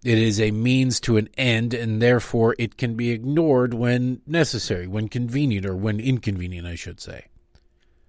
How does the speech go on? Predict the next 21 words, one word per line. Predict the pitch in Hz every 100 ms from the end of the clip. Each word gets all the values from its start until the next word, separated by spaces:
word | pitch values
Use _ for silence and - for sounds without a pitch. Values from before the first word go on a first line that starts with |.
| _ _ _ _ _ -
And | 120
it's | 120 -
inconvenient | 156 151 139 123 101 101 107 123
in | 143
this | 180 -
sake, | 90 -
so | 120
they | 123
just | 135 180 -
kind | 135 131
of | 120
ignore | 113 90 85 92
it. |
They | 107
just | 107 117
go, | - 120
"La-di-da, | 101 104 107 92 87 85 - - - -
whatever. | 143 123 101 101 - - -
Uh, | 120 127
le-, | 139 135
let's, | 135 139 -